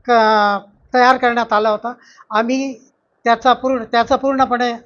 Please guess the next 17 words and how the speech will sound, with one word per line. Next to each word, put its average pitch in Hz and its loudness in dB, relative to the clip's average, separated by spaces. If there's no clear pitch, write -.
समा-, 202 0
अनुमोदन 254 2
करतो, 240 -4
परंतु 254 0
दोन 247 0
हजार 254 2
चोवीस 277 -2
अमेंडमेंट 254 -2
जे 240 4
बिल 254 -2
वक्फचं 262 0
आहे, 220 0
त्याच्या 226 2
आम्ही 240 2
पूर्णपणे 247 -4
विरोधात 247 2
आहोत 247 4